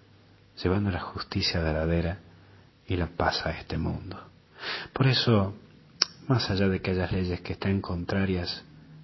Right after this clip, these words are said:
a la vida o al Evangelio en sí, recuerda que nosotros ponemos vida y ponemos Evangelio en la ley del corazón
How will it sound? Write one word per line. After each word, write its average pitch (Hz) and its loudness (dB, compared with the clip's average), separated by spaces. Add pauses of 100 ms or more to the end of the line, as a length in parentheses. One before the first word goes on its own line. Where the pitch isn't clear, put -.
a 92 -4
la 85 0
vida 104 8
o 85 2
al 82 0
Evangelio 85 2
en 85 2
sí, 120 0 (640)
recuerda 117 -4
que 104 0
nosotros 101 0
ponemos 92 0
vida 117 4
y 98 0
ponemos 92 -2
Evangelio 101 0 (720)
en 90 -2
la 85 -2
ley 107 6
del 95 0
corazón 101 -2